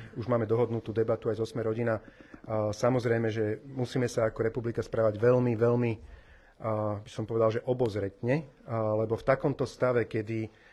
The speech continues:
je také, nechcem povedať, že bezvládie, ale je také, také niečo, niečo medzi tým, tak, a, ratingové, ratingové agentúry veľmi obozretne pozerajú na akékoľvek prijaté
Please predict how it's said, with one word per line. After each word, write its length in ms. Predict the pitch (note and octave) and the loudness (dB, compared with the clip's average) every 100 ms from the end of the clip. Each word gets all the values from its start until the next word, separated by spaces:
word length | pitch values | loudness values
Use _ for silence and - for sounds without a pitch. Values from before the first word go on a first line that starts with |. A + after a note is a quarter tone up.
| - - | -20 -6
je 120 | A2+ | -4
také, 320 | G#2+ A2+ - A2+ | -2 -2 0 -2
nechcem 240 | A2+ A#2+ | -2 -2
povedať, 240 | B2 A#2 | 0 0
že 80 | A2 | 2
bezvládie, 560 | - B2 B2 A2+ G#2+ A#2+ | 0 0 2 2 2 2
ale 240 | A2 A2 | 4 2
je 80 | A2 | 0
také, 240 | A2 - | -4 -4
také 320 | G#2+ A2 - A2+ | -4 -4 -2 0
niečo, 320 | A2+ B2+ B2 | 0 0 -2
niečo 320 | B2 B2 A#2+ | 0 0 0
medzi 240 | A#2+ A2+ | 0 0
tým, 240 | - A#2+ C3 - - - - _ | -2 -2 -2 -4 -20 -20 -20 _
tak, 320 | A#2+ A#2 - B2+ | -2 -2 0 2
a, 320 | A#2 A2+ A2 | 4 6 4
ratingové, 560 | A#2+ B2+ C3 C3+ B2 - | 4 0 2 4 4 4
ratingové 480 | B2 C3 C#3+ C3 A#2+ | 0 0 0 2 4
agentúry 480 | A#2 A#2+ A#2 A#2+ A#2 | 4 2 -2 -2 4
veľmi 640 | B2 C3 C3 B2+ B2 - | 6 6 4 0 -2 -4
obozretne 560 | B2 B2+ A#2+ A#2 - A2+ | -2 0 2 0 0 -4
pozerajú 480 | A#2+ B2 A#2 A2+ A2+ | -2 0 2 2 0
na 80 | |
akékoľvek 500 | A#2 A#2 B2 B2 A2+ - | -4 -6 -6 -2 -2 -2
prijaté 480 | A#2 A2+ A2+ A2+ | 0 0 0 -2